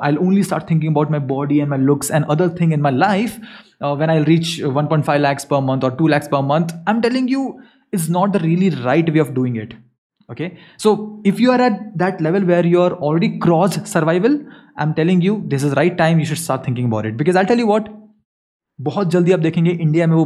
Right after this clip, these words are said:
बदल रहा है और बदलेगा, क्योंकि fitness, I know, fitness comes after survival, but I'm telling you, fitness will become survival very, very soon।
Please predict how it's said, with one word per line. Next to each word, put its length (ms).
बदल 220
रहा 160
है 180
और 60
बदलेगा, 340
क्योंकि 320
fitness, 340
I 240
know, 80
fitness 420
comes 260
after 240
survival, 420
but 100
I'm 180
telling 300
you, 160
fitness 480
will 240
become 320
survival 480
very, 240
very 220
soon। 180